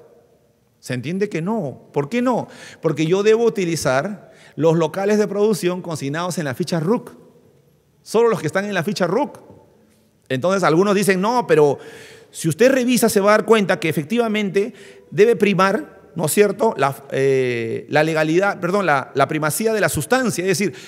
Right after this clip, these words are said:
debe primar el hecho de que usted tiene cómo probar que en Simón Bolívar existe un taller con, con mercancías, con maquinarias, y yo produje ahí el bien.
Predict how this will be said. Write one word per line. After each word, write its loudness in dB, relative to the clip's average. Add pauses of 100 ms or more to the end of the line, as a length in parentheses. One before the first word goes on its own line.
(100)
debe 8
primar 0
el 4
hecho 4
de 4
que -2
usted 0
tiene -4
cómo 2
probar 4
que -2
en -2
Simón -2
Bolívar 4
existe 0
un -2
taller 2
con, -4
con -4
mercancías, -4
con -2
maquinarias, 0
y -4
yo 0
produje 0
ahí 0
el 0
bien. -2